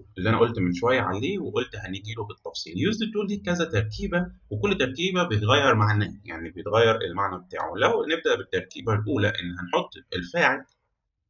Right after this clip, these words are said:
هنا، وهنحط بعد used to المصدر، تمام؟ دي التركيبة الأساسية والأكثر انتشارا ل used to.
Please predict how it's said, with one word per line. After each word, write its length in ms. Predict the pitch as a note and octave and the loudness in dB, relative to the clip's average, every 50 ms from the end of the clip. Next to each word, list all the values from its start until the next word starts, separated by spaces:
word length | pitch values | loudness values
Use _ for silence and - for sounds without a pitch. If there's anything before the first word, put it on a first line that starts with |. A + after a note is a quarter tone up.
| _ - | _ 0
هنا، 300 | C3+ G#2+ - G#2+ G#2+ G#2 - _ _ _ _ _ _ _ _ _ _ _ _ _ _ _ _ _ _ | 0 0 0 -2 -4 -10 -16 _ _ _ _ _ _ _ _ _ _ _ _ _ _ _ _ _ _
وهنحط 480 | A#2+ A#2+ C3 C3 - C4 C#4+ D#3 E3 F3 | 4 6 6 6 6 4 4 2 2 4
بعد 180 | D#3+ E3 - | 4 4 4
used 340 | F3 D#3+ C3+ C#3+ C3+ C3 C3 A#2+ B2+ - | 4 2 0 0 0 -2 -4 -4 -2 -2
to 300 | C3+ C3+ C3 C3 C3 - - - - | 0 2 2 2 2 0 -2 0 2
المصدر، 460 | G2+ G2 G2+ F#2+ F2 F2 - - - - - _ _ _ _ _ _ _ _ | 4 4 6 4 4 2 0 -2 -4 -4 -8 _ _ _ _ _ _ _ _
تمام؟ 460 | - F2 F#2 G2+ A#2+ - A2+ - - - | 0 4 6 6 6 4 2 -2 -6 -2
دي 100 | F#2+ F#2 | -2 -2
التركيبة 520 | F#2 F2+ - G2+ F#2 - - B2 A2+ G2+ G2 | -2 2 2 4 4 4 2 2 4 6 6
الأساسية 480 | F#2 F#2+ - G#2 G#2 - G3+ F#3+ F#3 | 6 4 2 0 -2 0 2 4 4
والأكثر 420 | E3+ D3 - - - - B2 G#2+ G2+ | 4 4 4 2 2 2 0 0 0
انتشارا 420 | G#2 G#2+ G#2+ A2 A2 A2 A2 G#2+ | -2 -2 0 2 2 4 2 2
ل 200 | G#2+ G2 G#2 G#2 | 0 -2 -4 -4
used 40 | G#2+ | -4
to. 360 | G#2+ G2 F2+ C#3+ E3+ F3+ | -4 -4 -4 -6 -6 -6